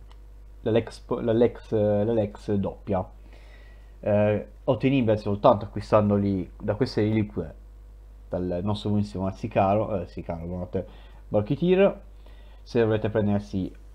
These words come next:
fatelo con degli amici, così avete anche più probabilità, ragazzi, di successo di prendere tutti e due i pezzi. E poi ragazzi abbiamo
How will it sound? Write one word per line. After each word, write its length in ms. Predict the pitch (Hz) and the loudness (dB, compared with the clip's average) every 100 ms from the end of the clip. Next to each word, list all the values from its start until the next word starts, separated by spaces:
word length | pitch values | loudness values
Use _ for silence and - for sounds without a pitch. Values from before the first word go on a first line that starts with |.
| - | -14
fatelo 280 | - 117 107 | -2 0 2
con 120 | 104 | 2
degli 160 | 101 104 | 4 4
amici, 360 | 113 110 107 | 2 0 -2
così 160 | 113 95 | -2 -2
avete 200 | 92 101 | -2 0
anche 180 | 98 - | -2 -2
più 140 | 131 | -6
probabilità, 340 | 120 98 107 107 | -2 -2 2 2
ragazzi, 240 | 98 - | 2 -2
di 40 | 90 | -8
successo 460 | 131 - 92 - | -8 -2 -4 -2
di 80 | 104 | -2
prendere 320 | 101 92 90 | 0 -2 -2
tutti 260 | - 107 117 | -4 -4 -2
e 60 | |
due 160 | 95 92 | 0 -2
i 60 | 87 | -4
pezzi. 480 | 80 82 - 95 | -8 -14 -8 -6
E 1700 | 90 - - - - - - - - - - - - - - - - - | -6 -8 -20 -20 -20 -20 -20 -20 -20 -20 -20 -20 -20 -20 -20 -20 -14 0
poi 100 | 120 | 2
ragazzi 180 | 107 | 2
abbiamo 460 | 110 131 131 90 95 | 0 4 4 4 -6